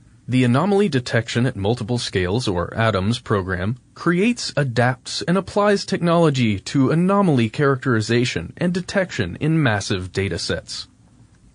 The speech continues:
Anomalies in data cue the collection of additional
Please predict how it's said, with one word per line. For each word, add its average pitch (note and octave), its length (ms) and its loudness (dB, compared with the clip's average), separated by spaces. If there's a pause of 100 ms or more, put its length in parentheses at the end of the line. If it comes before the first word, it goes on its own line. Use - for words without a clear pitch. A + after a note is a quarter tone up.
(140)
Anomalies A2+ 600 2
in F#2 140 -2
data F#2+ 360 0
cue G#3 220 -2
the G3+ 100 2
collection F#3 680 0
of C#3 140 0
additional B2+ 760 2